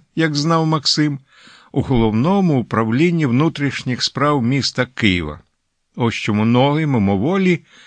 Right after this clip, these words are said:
понесли його туди. Принаймні, так пояснив Бойко свою появу в околицях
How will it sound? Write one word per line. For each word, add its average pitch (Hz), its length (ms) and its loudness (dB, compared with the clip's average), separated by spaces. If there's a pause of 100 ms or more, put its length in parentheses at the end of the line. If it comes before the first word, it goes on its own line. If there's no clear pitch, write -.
(160)
понесли 160 560 0
його 185 180 0
туди. 92 480 -2 (500)
Принаймні, 127 640 0 (540)
так 135 240 0
пояснив 120 520 0
Бойко 135 420 0
свою 117 320 0
появу 117 480 0
в 95 40 -2
околицях 120 600 -2